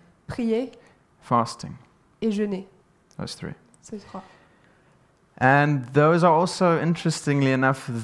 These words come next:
Speaker 2: the three topics that Jesus comments on in the following three sections.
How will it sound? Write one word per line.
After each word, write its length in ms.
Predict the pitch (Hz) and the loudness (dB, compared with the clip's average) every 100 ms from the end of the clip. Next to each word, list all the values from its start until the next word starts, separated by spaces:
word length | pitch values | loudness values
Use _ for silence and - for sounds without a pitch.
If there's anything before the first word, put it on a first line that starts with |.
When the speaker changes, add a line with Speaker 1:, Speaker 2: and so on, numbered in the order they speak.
| 113 | 0
Speaker 2:
the 80 | 120 | -2
three 500 | - - 151 156 147 | -2 -8 0 0 0
topics 460 | - 147 156 135 | 0 -2 -2 -4
that 140 | 127 101 | -6 -4
Jesus 640 | 117 120 120 117 - - - _ _ _ - | -2 -2 -2 -6 -10 -14 -20 _ _ _ -6
comments 420 | 139 127 127 - | -2 0 -2 -4
on 160 | 107 120 | -4 -4
in 100 | 113 | -4
the 60 | |
following 460 | 107 117 117 110 107 | -4 -2 -2 -2 -6
three 600 | - - 113 113 107 107 - _ _ _ _ - - | -10 -10 -6 -4 -4 -8 -14 _ _ _ _ -20 -14
sections. 640 | - 127 - - 80 - | -8 -8 -8 -12 -12 -12